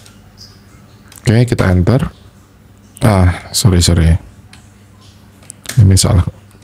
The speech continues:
ketik, enter. Oke, nah ini sedang proses, eh, download, eh, softwarenya ya, software, eh, untuk bisa connect ke Meson Network ya. Ini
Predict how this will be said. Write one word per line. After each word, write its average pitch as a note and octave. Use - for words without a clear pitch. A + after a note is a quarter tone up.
ketik, -
enter. A2+
Oke, B2+
nah F2+
ini A2+
sedang F#2+
proses, F2+
eh, E2
download, F2
eh, E2+
softwarenya F2
ya, -
software, E2+
eh, G1+
untuk F2
bisa F#2
connect F2
ke -
Meson E2+
Network E2+
ya. F2+
Ini F#2+